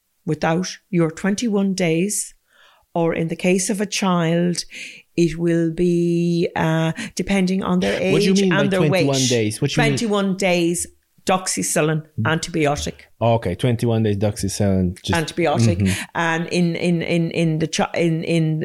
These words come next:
Speaker 1: in a child's case, it's a twenty-one days, but the, it depends on the weight and the age
Speaker 2: Yeah.
Speaker 1: of the child.
Speaker 2: Yeah. Okay. Okay. So now I'm gonna throw a different scenario at you. Someone been bitten by the tick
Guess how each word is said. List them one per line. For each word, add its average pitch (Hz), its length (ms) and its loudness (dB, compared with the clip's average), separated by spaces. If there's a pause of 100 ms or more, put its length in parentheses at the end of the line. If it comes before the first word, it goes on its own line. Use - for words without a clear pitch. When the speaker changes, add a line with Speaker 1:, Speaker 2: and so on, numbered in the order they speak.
Speaker 1:
in 156 240 2
a 147 100 -2
child's 190 460 -2
case, 196 360 -2 (240)
it's - 180 0
a 170 80 2
twenty-one 170 600 0
days, 180 480 -2 (380)
but 175 260 -2
the, 165 320 0 (340)
it 185 160 4 (320)
depends 180 520 -2
on 170 400 0
the 170 80 0
weight 170 640 -2 (200)
and 170 180 2
the 160 240 -2
age 151 600 0
Speaker 2:
Yeah. 92 240 2 (120)
Speaker 1:
of 160 220 -2
the 156 100 -2
child. 127 600 -2 (100)
Speaker 2:
Yeah. 98 320 2 (360)
Okay. 95 420 -2 (440)
Okay. 151 280 0
So 127 200 -2
now 147 460 0 (120)
I'm 127 180 0
gonna 127 200 0
throw 120 220 0
a 110 40 2
different 110 380 -2
scenario 95 480 0
at - 160 -6
you. 78 120 -10 (1200)
Someone 151 520 0
been 123 280 0
bitten 135 360 0
by 117 140 2
the 107 100 0
tick - 440 -4